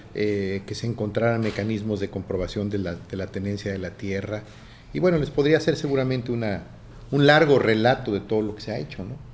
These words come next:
Pero yo creo que estamos frente a una circunstancia en la que no hay de otra más que actuar rápido,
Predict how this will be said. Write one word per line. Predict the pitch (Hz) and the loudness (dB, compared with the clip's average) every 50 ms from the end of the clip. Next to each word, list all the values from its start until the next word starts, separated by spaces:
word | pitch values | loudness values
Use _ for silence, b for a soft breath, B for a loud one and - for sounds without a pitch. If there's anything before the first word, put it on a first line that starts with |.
| B B B B B B B B - - | B B B B B B B B -8 -4
Pero | - 98 98 | 0 0 4
yo | 107 135 156 156 | 6 8 8 8
creo | 165 170 175 160 | 8 6 6 6
que | - | 4
estamos | 139 - - 143 160 147 147 | 2 0 0 0 0 0 -2
frente | - 117 107 98 107 | -2 -2 -2 0 0
a | 110 | 0
una | 135 139 123 | 0 -2 -2
circunstancia | 123 123 117 - 104 98 - - 120 123 120 127 139 127 - - | -2 -4 -4 -4 -8 -8 -4 -4 -2 -2 -2 -2 -4 -4 -6 -8
en | 131 117 107 | -6 -4 -4
la | 95 95 - | -4 -4 -4
que | - 98 | -4 -4
no | 104 113 | 0 0
hay | 120 120 | 0 2
de | 117 120 | 2 2
otra | 120 120 127 117 | 2 2 0 -2
más | 107 107 98 - | -2 -2 -4 -6
que | - 101 | -8 -10
actuar | - - 98 - - | -8 -6 -6 -6 -6
rápido, | - - - - - - | -8 -10 -10 -14 -16 -16